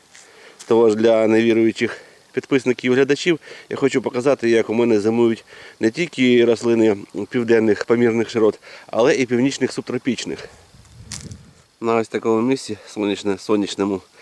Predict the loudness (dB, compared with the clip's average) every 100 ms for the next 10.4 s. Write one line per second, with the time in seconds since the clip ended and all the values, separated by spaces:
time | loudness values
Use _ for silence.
0 | -20 -20 -4 -4 -4 _ -2 0 0 -2
1 | -10 -20 _ _ _ _ -20 -20 -20 -20
2 | -20 -20 _ _ -20 -20 _ _ -10 0
3 | 2 4 4 4 4 2 0 -10 -20 -8
4 | 0 2 4 2 -2 -2 -4 -4 -16 -18
5 | -16 -2 2 2 2 0 0 0 -2 -14
6 | -20 _ _ _ _ _ _ -20 -20 _
7 | -4 2 4 6 4 4 4 0 -4 -20
8 | -10 -4 -2 -2 -4 -16 -20 -20 -20 -20
9 | -20 -20 -16 0 0 0 0 2 2 0
10 | 0 2 2 0